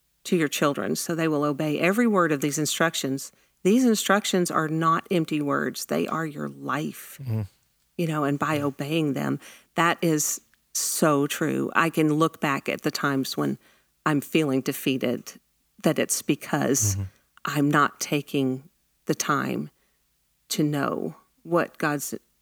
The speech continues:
Speaker 1: word says to me. And talking earlier about, um, our collective, the women's ministry, and Lisa Reeves was sharing, and she said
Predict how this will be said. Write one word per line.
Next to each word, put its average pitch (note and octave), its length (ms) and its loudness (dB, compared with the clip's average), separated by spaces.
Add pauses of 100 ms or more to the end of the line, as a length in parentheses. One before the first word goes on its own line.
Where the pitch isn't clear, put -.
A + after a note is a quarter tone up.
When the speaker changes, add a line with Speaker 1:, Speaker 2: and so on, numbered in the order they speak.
(320)
Speaker 1:
word D3 360 -4
says - 440 -4
to - 160 -8
me. - 360 -6
And C#3 320 -14 (500)
talking E3 340 2
earlier D#3 300 4
about, C#3+ 340 2 (120)
um, C#3+ 480 0 (500)
our D3+ 120 0
collective, D3 640 0
the D3+ 80 0
women's D3+ 360 2
ministry, C#3+ 480 0 (380)
and D3 180 2
Lisa D3+ 280 2
Reeves D3 360 2
was D3 140 0
sharing, C#3+ 520 0
and D3+ 160 -2
she - 180 -2
said D3+ 400 -2